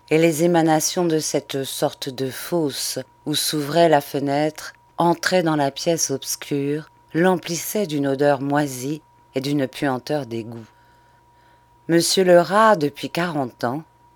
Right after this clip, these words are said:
arrivait chaque matin à huit heures dans cette prison, et il y demeurait jusqu'à sept heures du soir, courbé sur ses livres, écrivant avec une application de bon employé. Il gagnait maintenant trois mille francs par an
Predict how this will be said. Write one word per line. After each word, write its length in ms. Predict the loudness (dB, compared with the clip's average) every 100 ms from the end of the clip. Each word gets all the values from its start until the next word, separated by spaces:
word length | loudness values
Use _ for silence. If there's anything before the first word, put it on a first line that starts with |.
| 2
arrivait 600 | 4 4 2 4 4 4
chaque 320 | 2 2 2
matin 540 | 0 0 0 0 0 0
à 160 | 0 -2
huit 320 | -4 -4 0
heures 240 | 0 0
dans 160 | -4 -8
cette 280 | -6 -10 -10
prison, 520 | -10 -8 -6 -6 -8 _ _ _ _ 0
et 200 | 4 4
il 100 | 0
y 100 | -2
demeurait 680 | 0 2 2 4 6 6 4
jusqu'à 440 | -2 -4 -2 -2
sept 260 | -2 -2 0
heures 120 | -2
du 140 | -4
soir, 520 | -8 -6 -6 -6 -8 -14 _ -4
courbé 420 | -2 0 2 0
sur 240 | -2 -6
ses 220 | -6 -4 -4
livres, 460 | -4 -6 -8 -10 -18 _ _
écrivant 640 | 0 0 0 -2 0 2 2
avec 320 | 2 0 -4
une 120 | -6
application 800 | -6 -8 -6 -6 -6 -6 -6 -6
de 140 | -8
bon 260 | -6 -4 -4
employé. 600 | -8 -12 -14 -12 -14 -16 _ _ _ _ _ _ _ _ _ _ _ _ _ 0
Il 160 | 2
gagnait 400 | 6 6 6 4
maintenant 480 | 4 2 2 0 0
trois 280 | -2 0 2
mille 180 | 0 -2
francs 280 | -6 -6
par 260 | -2 -2 -2
an 260 | -6 -6